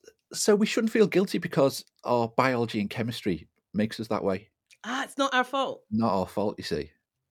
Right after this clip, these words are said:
Speaker 1: It's damn evolution's, you know, it's where we came from, how we evolved as a species is a large proportion of the things that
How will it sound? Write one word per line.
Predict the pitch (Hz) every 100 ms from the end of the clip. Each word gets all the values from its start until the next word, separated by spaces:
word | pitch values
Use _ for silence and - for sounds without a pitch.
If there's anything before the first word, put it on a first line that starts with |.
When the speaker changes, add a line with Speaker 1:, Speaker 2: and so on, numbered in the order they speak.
| _ _ _ -
Speaker 1:
It's | 92 - - - _ _ 110
damn | 95 95 92
evolution's, | 101 87 87 104 - 101 101 - - _ -
you | 95
know, | 98 95
it's | 85 - -
where | - 92 92 90 90 -
we | 90 85 _ _ -
came | - 85 101
from, | - 123 98
how | - 110 98 98
we | 92 92 90 87
evolved | 92 87 87 92 82
as | 82
a |
species | 80 - 92 - 90 82 - _ _ _ _ _ _ _ _ _ -
is | 98 95 - - _ _ _ _ _ _ -
a | 92
large | 95 98 98 95
proportion | - - 98 92 - 85 82 _ _
of | 87 82
the |
things | 90 85 85
that | 87 87